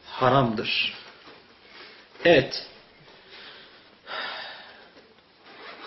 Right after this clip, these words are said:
İnsanlar diyor o kimselere,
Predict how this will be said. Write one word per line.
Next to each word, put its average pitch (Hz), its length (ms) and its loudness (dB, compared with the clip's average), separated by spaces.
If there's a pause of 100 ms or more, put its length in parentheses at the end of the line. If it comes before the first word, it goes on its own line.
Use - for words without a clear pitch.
(580)
İnsanlar 247 600 8
diyor 220 220 10
o 233 140 6
kimselere, 196 840 8